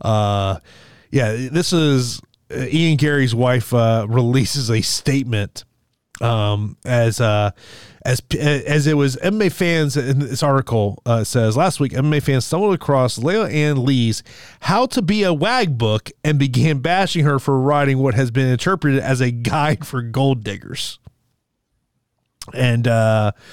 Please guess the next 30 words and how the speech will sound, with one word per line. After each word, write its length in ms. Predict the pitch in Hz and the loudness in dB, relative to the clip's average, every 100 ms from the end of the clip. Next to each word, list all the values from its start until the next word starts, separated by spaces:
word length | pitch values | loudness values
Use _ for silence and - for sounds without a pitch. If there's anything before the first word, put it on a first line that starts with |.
| - - - | -20 -20 -2
her 100 | 147 | -2
statement 440 | - - 170 165 147 | -2 -2 0 2 2
was, 360 | 135 131 123 | 2 2 0
"Looking 340 | 127 165 214 196 | -2 -2 0 -2
at 120 | 185 | 0
the 100 | 147 | 0
hate 240 | 147 160 | 2 2
and 100 | 143 | 2
the 40 | 135 | 0
majority 400 | 120 151 156 151 | 2 2 2 2
of 60 | |
the 80 | 131 | 0
clips 300 | - 139 - | -2 -2 -2
and 80 | 123 | -4
the 60 | |
comments 380 | - 127 127 123 | -2 -2 0 0
that 100 | 131 | 0
I'm 140 | 120 110 | 0 0
getting, 260 | 127 123 | 0 2
without 300 | 113 127 120 | 0 2 0
a 40 | 113 | 2
doubt, 260 | 120 113 | 0 0
the 80 | 113 | -2
biggest 360 | 139 139 139 - | 0 0 0 0
thing 160 | 131 | 0
I've 160 | 127 107 | 0 0
done 240 | 127 120 | 0 2
wrong 300 | 120 120 120 | 2 2 2
is 180 | 110 - - | -2 -4 -6
age," 540 | 123 123 98 95 - | -2 0 -2 -6 -12